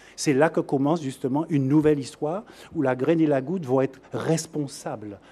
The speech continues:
de leur propre rencontre, à la condition d'avoir l'espérance possible de la possibilité de cela, indépendamment du programme humain qui les avait amenés là.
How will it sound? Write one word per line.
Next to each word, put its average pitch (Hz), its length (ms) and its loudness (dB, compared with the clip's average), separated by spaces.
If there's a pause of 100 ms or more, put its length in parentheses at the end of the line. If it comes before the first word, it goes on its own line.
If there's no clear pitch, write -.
(160)
de 123 100 2
leur 120 180 2
propre 143 340 0
rencontre, 113 540 -4 (960)
à 143 100 4
la 147 120 8
condition 196 640 4
d'avoir 156 360 4
l'espérance 226 680 4
possible 190 580 -4 (1800)
de 165 120 8
la 160 180 6
possibilité 165 680 2
de 139 100 2
cela, 160 400 -2 (320)
indépendamment 151 580 4
du 151 140 0
programme 160 760 4 (380)
humain 160 420 6 (280)
qui - 100 0
les 139 200 4
avait 127 220 2
amenés 120 340 2
là. 104 180 -6